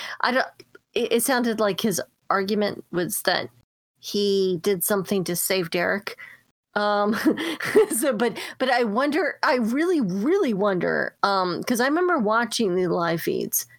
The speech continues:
and seeing every, e-, at the end of all of them, you always see s-, people practicing their speech in a room alone.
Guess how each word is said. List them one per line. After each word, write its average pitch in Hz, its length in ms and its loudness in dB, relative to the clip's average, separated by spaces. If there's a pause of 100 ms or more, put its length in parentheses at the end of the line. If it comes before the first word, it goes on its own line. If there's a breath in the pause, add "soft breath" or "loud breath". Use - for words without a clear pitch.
and 202 180 0
seeing 202 380 0 (480)
every, 233 340 2
e-, - 40 -6 (240)
at 240 120 2
the 240 160 -2
end 247 160 2
of 214 180 0
all 196 200 2
of 160 80 -2
them, 160 100 -2
you 175 160 2
always 190 320 2
see 202 80 0
s-, 180 220 -2
people 185 440 0 (300 loud breath)
practicing 196 640 0
their 185 160 -2
speech - 580 -4 (220)
in 190 140 0
a 175 80 0
room 180 260 0
alone. - 460 -2